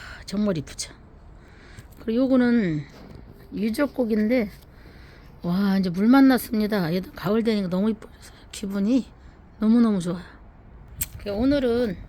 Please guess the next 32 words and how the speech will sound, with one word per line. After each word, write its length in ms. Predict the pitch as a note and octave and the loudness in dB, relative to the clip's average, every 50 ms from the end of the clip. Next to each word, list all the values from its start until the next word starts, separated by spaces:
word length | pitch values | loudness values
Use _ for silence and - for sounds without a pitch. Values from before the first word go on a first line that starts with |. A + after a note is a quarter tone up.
| - - - G3 | -18 -10 -4 -2
러블리 340 | G#3 B3 C#4 D4+ C#4+ C#4+ | 0 2 2 2 2 2
로즈 260 | B3 B3+ A#3 F#3 G3+ F3 | 2 2 0 0 -4 -8
제가 600 | - - G3+ A3 G#3 G3+ G#3 G#3+ G3+ D#3 C3 - | -8 -6 -2 0 2 2 2 2 0 -2 -4 -8
저희 200 | - G3+ G#3+ A3 | -6 -6 -6 -6
집에 220 | G#3 G#3+ G3+ G#3+ | -6 -8 -8 -6
있는 240 | G#3 A3 A3+ A3+ A3 | -4 -2 -2 -2 -2
거 260 | F#3 F#3 G3 G#3 F3+ C#3 - - - - - - - - - - - - - - - - - - | -4 -4 -4 -4 -4 -6 -10 -16 -20 -20 -18 -18 -18 -18 -18 -20 -20 -20 -20 -20 -20 -20 -20 -20
이렇게 120 | - - - | -20 -14 -8
모듬으로 520 | F#3 A3 C4 B3 D#4 D4 C4+ C4 A#3+ G#3 | -4 -2 -2 0 0 0 2 2 0 0
좀 140 | F#3+ G#3 F#3 | -4 -8 -8
보여드릴래요. 500 | - - A3+ A3 A#3 G3 G3 F#3+ F#3 G3+ A3+ | -6 -6 -6 -6 -6 -8 -8 -6 -6 -4 -2
요거는 340 | C4 C4+ B3 A#3 A3+ A3 | -2 -2 -2 -2 -2 -4
제가 240 | - - G3+ G3+ F#3+ | -6 -6 -8 -8 -8
저명 340 | - - A3 A#3+ C#4 C4+ C4+ | -6 -4 0 0 2 2 2
관수를 600 | C4 A#3+ A3+ - - G#3 G3+ G3 F#3+ F#3 F3 F3+ F3 - - - - - - - - - - - - C4 | 0 0 -4 -6 -8 -10 -8 -8 -8 -8 -8 -10 -12 -14 -18 -18 -18 -16 -16 -16 -18 -18 -20 -16 -12 -10
했더니 400 | A3+ - C#4+ C4 B3 A#3 A#3 A3+ G#3 | -6 -2 -2 0 0 -2 -2 -4 -4
이제 120 | F3+ F#3+ F3+ | -6 -6 -8
화-, 140 | - - - | -8 -10 -12
다 180 | - - F3+ | -12 -8 -6
활짝했고요. 680 | G#3 C4+ C#4 - - - D4 C4+ B3+ - - D4 F#4 G4 - - - - - - - - - - - - - - - - | -4 -4 -4 -6 -8 -10 -10 -10 -8 -8 -8 -8 -8 -8 -12 -16 -20 -20 -20 -20 -20 -20 -20 -20 -20 -20 -20 -18 -10 -4
그리고 160 | A#3 B3 C#4 | -2 -2 0
요거는 200 | D4 D4+ C4+ B3+ | 2 2 0 0
이제 100 | A#3 A3+ | 0 -2
이꼬지 600 | G#3+ B3+ - - E4+ C#4+ - C4+ A#3+ A#3 A#3 G#3+ | -4 -4 -4 -4 -4 -4 -2 -2 -2 -2 -2 -4
제가 600 | - - - G#3 G#3 G#3 A3 A3 G3 E3 D#3 C#3 - - - | -6 -8 -6 -4 -2 0 0 0 -2 -4 -6 -10 -14 -14 -8
한 100 | - C4 | -4 -2
건데 500 | C4+ C#4+ A#3+ A3 A3+ C4+ C#4+ - - - - - - - - - | -2 0 0 0 0 -2 -2 -2 -4 -8 -12 -18 -20 -20 -14 -10
이렇게 160 | A#3 A3 B3+ A3 | -8 -6 -6 -6
많이 260 | G3+ E3 G#3 A3 A3 | -4 -4 -6 -6 -6
컸습니다. 540 | - - D4+ C#4+ - - D4+ C4+ G#3 G3+ G3 | -8 -12 -14 -14 -8 -4 -4 -4 -2 -2 -4
어른 220 | G#3 A#3+ A#3 G#3 | -2 -2 -4 -6
됐죠. 320 | G3 - - - - - | -8 -12 -16 -18 -18 -18